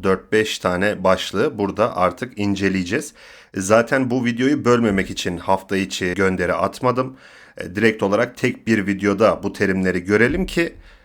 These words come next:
hem dönüp bakıldığında çok daha kolay bulunabilir bir video olsun,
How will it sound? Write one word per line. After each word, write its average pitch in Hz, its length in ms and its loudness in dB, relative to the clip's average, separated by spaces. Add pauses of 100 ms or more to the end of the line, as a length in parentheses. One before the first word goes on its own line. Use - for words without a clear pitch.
(140)
hem 110 560 -2
dönüp 107 340 0
bakıldığında 104 800 0
çok - 260 -4
daha 104 140 2
kolay 104 380 2
bulunabilir 98 560 0
bir 101 100 -2
video 92 260 -2
olsun, 127 360 -4